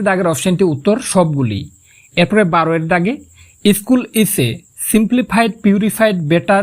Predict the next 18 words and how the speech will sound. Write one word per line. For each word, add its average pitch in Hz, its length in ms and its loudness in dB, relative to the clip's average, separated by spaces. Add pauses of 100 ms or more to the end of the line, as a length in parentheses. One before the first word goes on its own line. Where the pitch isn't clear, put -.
balanced 175 520 -2 (400)
society 151 640 0 (480)
বলেছেন, 180 520 2 (640)
উত্তর 190 340 2
হয়ে 202 240 0
যাবে 190 200 0 (1300)
গ - 20 6 (120)
এর 226 120 0 (100)
দাগের 190 220 0
অপশনটি 175 480 0 (540)
অর্থাৎ 180 440 2 (880)
ডিউই, 147 560 2 (1600)
অর্থাৎ 170 360 0
গ - 80 2
এর 180 100 0
দাগের 185 280 0
অপশনটি 180 300 0
উত্তর 190 340 0